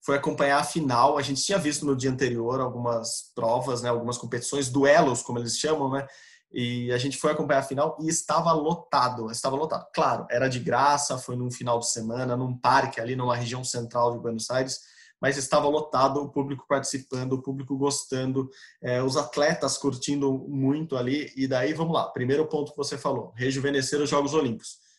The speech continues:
Claro que atleta normalmente é jovem. Os atletas de breaking dance são ainda mais jovens, assim, é, é, é atleta de dezoito anos, de dezenove anos, de vinte anos. Então, a gente tá falando de atleta jovem, sim.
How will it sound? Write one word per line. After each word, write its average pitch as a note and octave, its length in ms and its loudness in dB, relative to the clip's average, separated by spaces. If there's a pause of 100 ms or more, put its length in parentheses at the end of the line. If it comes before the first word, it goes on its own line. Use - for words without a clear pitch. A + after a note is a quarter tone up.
(300)
Claro F3 200 6
que - 80 0
atleta C#3 480 4
normalmente C3+ 640 4
é C3+ 80 2
jovem. A2+ 420 -2 (400)
Os - 60 -6
atletas C#3 380 2
de C3 80 -4
breaking B2 340 -2
dance B2 360 -2
são C3 360 -4
ainda C3+ 560 0
mais B2+ 300 -2
jovens, G#2+ 380 -2
assim, A2+ 280 -10 (240)
é, A#2+ 300 -2
é, - 140 -8 (100)
é - 20 -2
atleta C#3 460 -2
de B2+ 180 -6
dezoito C3 580 0
anos, A#2 440 -2
de A#2+ 120 -8
dezenove A#2+ 540 0
anos, A#2+ 220 -6
de A#2 80 -12
vinte B2+ 320 -6
anos. A2 180 -8
Então, A2+ 180 -8
a B2+ 40 -2
gente B2+ 160 -6
tá C3 100 -2
falando C3 240 -2
de C3 80 -4
atleta B2+ 400 -6
jovem, C3 400 0
sim. - 320 -4